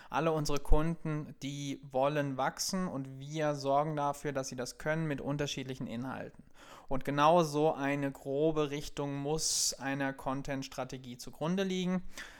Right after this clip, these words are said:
Dann unten drunter ist es häufig so, dass wir natürlich wieder im Bereich Social Media die Plattformen, das Teilen und auch das Illustrieren im Webdesign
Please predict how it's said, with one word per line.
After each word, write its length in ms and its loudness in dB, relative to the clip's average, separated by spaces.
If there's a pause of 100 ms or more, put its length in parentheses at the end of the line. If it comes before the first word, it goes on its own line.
(120)
Dann 220 4
unten 340 -2
drunter 600 2
ist 160 -4
es 180 -4
häufig 380 0
so, 340 0 (260)
dass 240 0
wir 140 0
natürlich 720 2
wieder 240 0
im 100 -2
Bereich 380 0
Social 320 -2
Media 560 0 (500)
die 540 -4
Plattformen, 920 4
das 240 -2
Teilen 840 2
und 260 -6
auch 260 2
das 320 0
Illustrieren 800 0
im 140 0
Webdesign 840 2